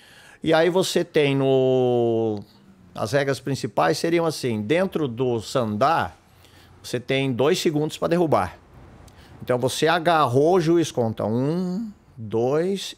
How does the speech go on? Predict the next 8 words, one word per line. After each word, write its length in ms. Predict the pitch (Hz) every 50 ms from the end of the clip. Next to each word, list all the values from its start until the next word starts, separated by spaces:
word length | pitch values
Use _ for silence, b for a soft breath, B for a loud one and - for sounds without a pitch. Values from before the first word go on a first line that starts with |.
| _ -
e 120 | 190 196
para. 440 | - - - 107 95 95 104 - - _ _ _ _ _ _ - - - _ _ b b b b b b b b
Aí 180 | - 113 139 139
se 140 | - - 214
parou, 500 | - - 190 165 135 123 127 135 160 196
para 380 | - - - 107 107 113 117
o 40 | 117
cronômetro. 600 | - 175 202 214 208 156 117 101 95 - - -